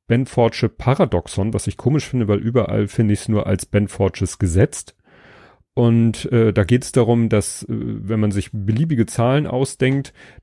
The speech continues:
dann müsste ja die erste Ziffer von null, ge-, also nee, von eins bis neun müsste ja elf Prozent jede Ziffer, äh, nein, jede Zahl müsste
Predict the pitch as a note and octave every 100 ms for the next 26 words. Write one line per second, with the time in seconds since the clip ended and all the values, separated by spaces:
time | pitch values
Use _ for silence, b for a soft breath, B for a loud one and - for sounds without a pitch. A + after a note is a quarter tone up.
0 | _ _ - A2+ A2+ A2+ B2+ - A#2 A2
1 | A2 G#2 A2 - - G#2+ A2+ B2 C3+ C3
2 | - - C#3 C#3 C3 C3+ - _ - G3+
3 | _ - A2+ A2 A2+ B2 C#3 G#2+ B2 -
4 | F#2 F#2 E2+ - G#2 A2 B2+ - - A2
5 | A#2+ A#2+ - G#2+ G#2+ G#2 G#2 G2 G#2+ G2+
6 | - - A2+ - - G#2 A2+ F#2+ - -
7 | - F#2 F2 - F#2+ F#2+ F2 G#2+ - A2
8 | F#2 F#2 C#3+ C#3 B2 A2+ A#2+ A2+ - G#2+
9 | G#2+